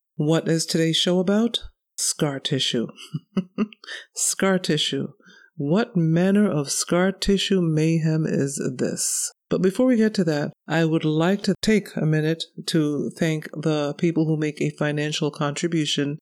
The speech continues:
to the platform on a monthly basis. My Patreon contributors, my patrons. Your contributions help pay my podcast producer, my podcast host, Zoom, where I record interview episodes. And so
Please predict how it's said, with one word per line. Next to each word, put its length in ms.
to 120
the 120
platform 760
on 320
a 140
monthly 540
basis. 640
My 180
Patreon 960
contributors, 800
my 200
patrons. 840
Your 240
contributions 640
help 260
pay 160
my 160
podcast 600
producer, 580
my 240
podcast 680
host, 520
Zoom, 640
where 400
I 220
record 600
interview 580
episodes. 800
And 340
so 380